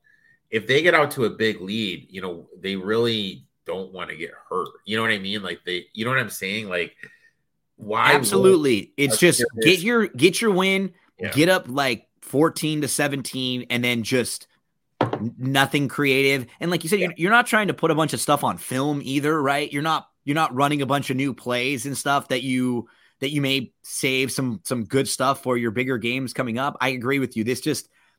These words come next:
Speaker 2: I'm definitely not laying. And I actually like what I saw from the Raiders offense last week quite a bit. Like, they look pretty good. We know their defense is horrible. I mean,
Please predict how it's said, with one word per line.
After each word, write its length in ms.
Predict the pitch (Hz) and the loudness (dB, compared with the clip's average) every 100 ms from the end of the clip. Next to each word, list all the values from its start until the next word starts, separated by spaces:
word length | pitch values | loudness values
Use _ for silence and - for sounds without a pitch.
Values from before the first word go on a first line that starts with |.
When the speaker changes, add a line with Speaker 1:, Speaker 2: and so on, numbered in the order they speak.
| _ _ | _ _
Speaker 2:
I'm 80 | 135 | -2
definitely 300 | 123 175 151 | 2 2 2
not 200 | 139 120 | -6 -6
laying. 460 | 117 151 131 117 131 _ _ | -4 -4 -4 -6 -10 _ _
And 100 | 143 | -4
I 40 | 156 | 0
actually 300 | 175 202 254 | 0 0 0
like 260 | 143 220 | 0 0
what 100 | 190 | -2
I 80 | 143 | -2
saw 260 | - 147 226 | 0 0 0
from 160 | 156 | -2
the 80 | 139 | -6
Raiders 380 | 127 139 139 123 | -4 -4 -4 -2
offense 580 | 151 208 143 123 - - - | -2 -2 -6 -8 -10 -12 -4
last 300 | 139 127 156 | -2 -2 -6
week 200 | 226 190 | -8 -4
quite 180 | 156 | -4
a 40 | 135 | -2
bit. 160 | 190 | -4
Like, 140 | 160 139 | -4 -4
they 100 | 180 | -2
look 260 | 180 202 | -2 -6
pretty 240 | - 202 147 | -8 -8 -4
good. 360 | 117 208 202 - _ | -2 -2 -2 -8 _
We 120 | 196 | -2
know 200 | 202 233 | 2 4
their 160 | 262 165 | 2 0
defense 440 | 123 165 170 156 | -2 -4 -2 -2
is 80 | 117 | -4
horrible. 640 | - 151 185 123 117 139 - - - | -6 -4 -2 -2 -4 -4 -6 -8 -2
I 120 | 151 | -2
mean, 300 | 165 160 | -2 -6